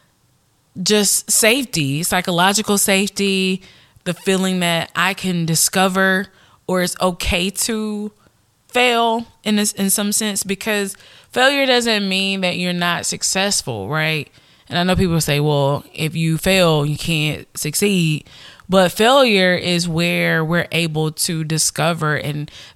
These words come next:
is where I feel like it, it meets that point of innovation. And, you know, I think about all the inventions. If you just look around your house, look around where you are in the moment,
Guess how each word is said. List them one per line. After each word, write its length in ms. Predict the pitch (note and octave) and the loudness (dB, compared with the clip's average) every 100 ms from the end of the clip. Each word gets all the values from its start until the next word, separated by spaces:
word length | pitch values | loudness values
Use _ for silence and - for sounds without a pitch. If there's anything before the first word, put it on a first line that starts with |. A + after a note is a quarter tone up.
| _ G3 | _ -2
is 200 | G3 D#3+ | 0 0
where 720 | E3 F#3 F3+ F3 F3 D#3+ E3 - _ _ - - - | 0 2 2 2 2 0 -4 -12 _ _ -20 -20 -10
I 80 | - | -8
feel 140 | - A3 | -2 0
like 160 | A3 | 2
it, 200 | G#3 F3 | 0 0
it 80 | F3+ | 0
meets 380 | F3+ F3 F#3+ - | 2 2 0 0
that 240 | F3+ D3+ | 0 2
point 320 | - F3+ F3+ | 2 2 -2
of 180 | - D#3 | -2 -2
innovation. 760 | D#3+ E3+ D#3 E3+ F#3 - G2+ - - _ _ _ _ _ _ _ _ | 0 0 2 2 2 -2 -4 -10 -14 _ _ _ _ _ _ _ _
And, 680 | - E3+ E3+ E3 D#3 D#3 D#3+ - _ _ _ _ | -2 0 2 2 0 0 -4 -8 _ _ _ _
you 140 | - | -2
know, 80 | F#3 | 2
I 80 | F3 | 2
think 200 | F3 G3 | 0 0
about 240 | F#3 F3+ - | 2 2 4
all 180 | F3+ G#3 | 6 6
the 140 | G#3+ | 2
inventions. 500 | F#3+ F#3+ F#3 F3 D#3 | 2 0 0 0 -2
If 80 | D#3 | 0
you 140 | F#3 | 2
just 180 | G3+ F#3+ | 2 2
look 260 | F#3 F#3 F#3+ | 2 4 4
around 460 | E3 F3 F3 E3 | 4 4 4 2
your 140 | D#3+ D#3 | 2 2
house, 380 | F3 D#3+ D3 | 2 2 2
look 180 | D#3+ E3 | -2 -2
around 340 | F3+ E3+ E3+ E3 | 2 2 4 2
where 120 | D#3 | 2
you 160 | D#3 - | 0 -2
are 320 | - D3+ D3+ D3+ | 0 2 4 2
in 220 | D#3+ D3+ | 2 0
the 60 | |
moment, 560 | C#3+ D#3 F3+ D#3+ C3+ G#2 | 2 4 4 4 2 -4